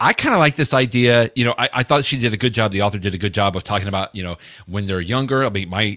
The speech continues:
we just dropped my daughter off in college. And so we still, you know, have the ability to track her to see if she's in class or, you know, at the dorm or somewhere else like that.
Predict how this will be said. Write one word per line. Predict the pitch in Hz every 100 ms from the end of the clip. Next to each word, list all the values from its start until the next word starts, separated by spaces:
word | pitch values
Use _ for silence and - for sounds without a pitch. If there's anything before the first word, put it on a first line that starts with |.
| -
we | 95
just | 95 -
dropped | 107 -
my | 101 101 110 -
daughter | 98 95
off | 95
in | 87
college. | 82 147 147 147 131
And | 107
so | 120 104 - - -
we | 120
still, | 139 185 196 196
you | - 139
know, | 131
have | - 135 139
the | 135
ability | 120 139 165
to | 160
track | 160 170 147 -
her | 147
to | 135
see | - 131
if | 120
she's | 135 123
in | 123
class | 120 117 120 120
or, | 113
you | 110
know, | 110
at |
the | 117
dorm | 110 107 107 104
or |
somewhere | - 110 107
else | 104 107
like | 101
that. | - 107 104